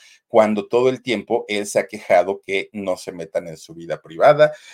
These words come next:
que no tienen derecho, que porque tanto y tanto están, este, molestándolo. Bueno, él dio esa información. Fíjense que esta, eh, este embarazo de, eh, Andrea Noli,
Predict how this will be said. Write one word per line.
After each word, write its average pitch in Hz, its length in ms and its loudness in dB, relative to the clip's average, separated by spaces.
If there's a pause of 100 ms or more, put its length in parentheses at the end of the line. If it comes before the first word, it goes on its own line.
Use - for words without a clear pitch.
(160)
que 104 160 -4
no 98 160 -2
tienen 80 440 -12
derecho, 156 600 0
que - 80 -8
porque - 380 -14
tanto 98 400 -6
y 82 60 -18
tanto 90 340 -4
están, 82 360 -6
este, - 380 -12 (240)
molestándolo. 170 880 2
Bueno, 95 220 -4 (240)
él 135 160 0
dio 117 140 -2
esa 101 160 -6
información. 82 640 -14 (480)
Fíjense 214 480 -6
que 101 300 -4 (440)
esta, 135 640 4
eh, 107 240 -2
este 107 200 -4
embarazo 120 600 2 (320)
de, 98 460 0
eh, 92 260 -8
Andrea 92 360 0
Noli, 101 420 -4